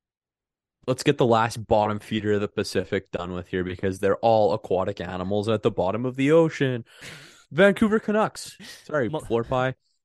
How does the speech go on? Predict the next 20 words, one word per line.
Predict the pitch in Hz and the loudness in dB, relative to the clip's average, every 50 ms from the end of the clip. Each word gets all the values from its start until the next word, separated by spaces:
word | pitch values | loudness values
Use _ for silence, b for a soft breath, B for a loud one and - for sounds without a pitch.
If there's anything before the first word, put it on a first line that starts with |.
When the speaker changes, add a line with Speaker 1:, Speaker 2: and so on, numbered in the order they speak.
| _ _ _ | _ _ _
Speaker 1:
Thirty-eight, | - 165 165 175 185 175 175 - - - | 2 4 4 4 4 4 2 2 0 -2
thirty-seven, | - 160 160 160 156 - - 165 160 151 156 | 0 0 0 0 -2 -2 -2 -2 -2 -2 -4
and | 147 139 | -8 -8
seven. | - - 156 147 139 131 117 107 | -4 -4 -2 -2 -2 -4 -6 -4
Good | 120 139 131 - | -4 -4 -4 -4
for | - 127 - - | -6 -6 -6 -4
eighty-three | - 131 131 131 131 120 - - 123 127 120 | -4 -4 -2 -2 -2 -4 -4 -2 -2 -2 -2
points | - - 127 123 117 110 92 - - - - _ - | -2 -2 -2 0 0 -2 -4 -8 -14 -20 -16 _ -4
in | 147 156 151 135 120 | -2 -2 -2 -4 -2
Carson | - 143 139 139 - - 139 | 0 0 2 2 0 -2 -8
Soucy, | 127 - 135 135 139 135 - 107 - - | -6 -4 -4 -4 -4 -4 -6 -8 -6 -4
Pius | - 120 123 120 120 120 | -2 0 0 0 -2 -4
Suter, | - - - 123 127 123 113 101 | -6 -6 -6 -4 -2 -2 -2 -2
Teddy | - - 117 117 117 113 | -2 -2 -2 -2 -2 -2
Bluger, | 113 113 113 117 120 120 110 107 95 - - - | -6 -6 -4 -4 -2 -2 -2 -4 -6 -6 -8 -10
Ian | 127 123 117 110 101 98 | -8 -8 -8 -8 -10 -10
Cole, | - - 123 120 117 110 98 82 | -6 -2 0 0 2 0 0 -2
Matt | 85 95 107 113 107 - - _ | -4 -6 -4 -4 -4 -6 -6 _
Irwin, | 117 120 117 113 110 101 87 82 87 - | -6 -6 -4 -4 -6 -6 -8 -10 -12 -16
Jack | - - 117 117 123 123 - - | -8 -4 -2 -2 -2 -2 -4 -8